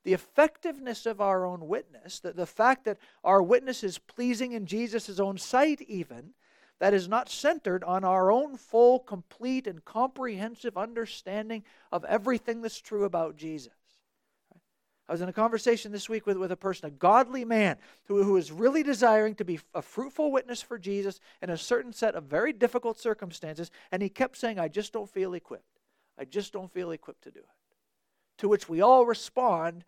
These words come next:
with a really big amen. Who does? Who does?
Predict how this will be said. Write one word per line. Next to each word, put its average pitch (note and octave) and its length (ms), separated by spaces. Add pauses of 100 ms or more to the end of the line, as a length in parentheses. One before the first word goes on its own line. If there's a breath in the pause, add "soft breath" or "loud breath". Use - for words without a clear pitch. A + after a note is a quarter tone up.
(220 soft breath)
with D#3 140
a D#3 140
really G3+ 340
big F3+ 300
amen. D#3+ 520 (1080)
Who B3+ 180
does? F#3+ 260 (1000)
Who A#3+ 180
does? D#3+ 200